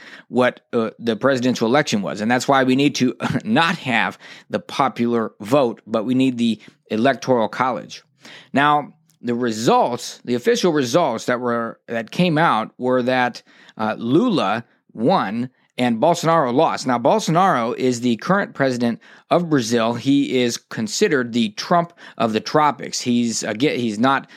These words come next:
for the establishment. He stands for conservative values. He's sort of a very popular candidate. He's a conservative candidate. He supports biblical values, family, uh, values, all of these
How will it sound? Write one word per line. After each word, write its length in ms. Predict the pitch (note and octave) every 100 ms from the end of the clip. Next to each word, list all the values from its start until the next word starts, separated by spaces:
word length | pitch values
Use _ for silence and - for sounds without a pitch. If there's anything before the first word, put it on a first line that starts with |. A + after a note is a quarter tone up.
| -
for 240 | _ D3+ D3+
the 100 | B2+
establishment. 800 | A2 E3 D#3+ D#3 D3 D3 D3 C3
He 180 | A#2+ G#2+
stands 400 | - C3+ C3+ B2+
for 200 | A#2 A2
conservative 540 | A2+ G#2 D#3+ D#3+ C3+
values. 440 | C3 C3+ C3+ B2
He's 320 | - A2 - - - - _
sort 220 | - G#3
of 80 | -
a 60 |
very 340 | G#2+ C3 E3+ D#3
popular 420 | - D3+ D3 B2
candidate. 560 | - D3 D3 C#3+ C#3+ B2+
He's 280 | A#2+ G#2+
a 80 | A2
conservative 680 | A2 G#2 - F3 D#3 D3+ - - - -
candidate. 400 | - D#3+ D#3 D3
He 260 | C3+ B2 A#2 _ -
supports 440 | - - C#3 A#2+
biblical 420 | G2+ C#3 D#3+ D#3+ A#2+
values, 640 | C3+ D#3 D3+ D3 C#3+ -
family, 720 | - C3+ C#3 D3 D3 C#3+ C#3 - - -
uh, 100 | A2+
values, 720 | - B2 D3 D3 C#3 C3+ B2+ - A#2+
all 220 | F#2+ E3+ A3
of 140 | D3
these 320 | D3+ C#3+ -